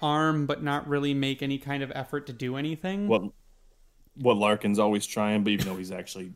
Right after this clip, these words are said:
Speaker 1: Trying.
Speaker 2: going at somebody hard, but ends up getting a trip more often than not.
Speaker 1: Yeah, so I'm
Speaker 2: So I
Speaker 1: not
Speaker 2: found
Speaker 1: sure.
Speaker 2: the lines here from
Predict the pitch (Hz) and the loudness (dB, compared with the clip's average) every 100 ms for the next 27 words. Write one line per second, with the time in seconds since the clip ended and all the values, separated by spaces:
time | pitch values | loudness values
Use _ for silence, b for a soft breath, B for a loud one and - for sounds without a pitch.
0 | _ - - - 139 123 131 139 131 - | _ -20 -14 0 2 2 -2 -6 -8 -20
1 | - - 113 104 101 101 - 110 101 104 | -4 4 6 8 6 4 4 4 4 4
2 | 101 107 107 101 98 - - - _ - | 4 4 4 0 -2 -12 -20 -20 _ -6
3 | 104 98 95 95 90 - - 107 104 104 | -4 -4 -6 -8 -10 -10 -10 -8 -6 -6
4 | - 104 101 110 - 170 160 143 - 180 | -6 -8 -8 -10 -8 0 0 0 0 0
5 | 190 202 208 110 135 113 110 107 104 127 | 4 6 6 6 6 8 8 6 2 -4
6 | 98 92 90 - 98 | -6 -4 -4 -6 -6